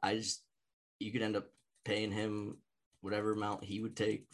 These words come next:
and just, you know, might not even play. Like, I, I'm not against bringing in a bridge guard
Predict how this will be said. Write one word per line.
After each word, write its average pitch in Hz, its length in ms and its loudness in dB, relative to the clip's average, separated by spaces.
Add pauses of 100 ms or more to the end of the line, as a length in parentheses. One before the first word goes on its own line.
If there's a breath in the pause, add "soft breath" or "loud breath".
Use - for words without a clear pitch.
and 98 140 -2
just, - 340 -6 (100)
you 107 140 -4
know, 104 60 -2
might 107 120 -2
not 110 140 0
even 104 160 -2
play. 113 500 -2
Like, 92 280 -8 (1040)
I, 131 680 4 (1040)
I'm 123 100 8
not 165 220 10
against 110 760 -2 (1040)
bringing 107 340 0
in 98 380 0 (280)
a 95 60 -4
bridge 98 400 -4
guard 98 480 0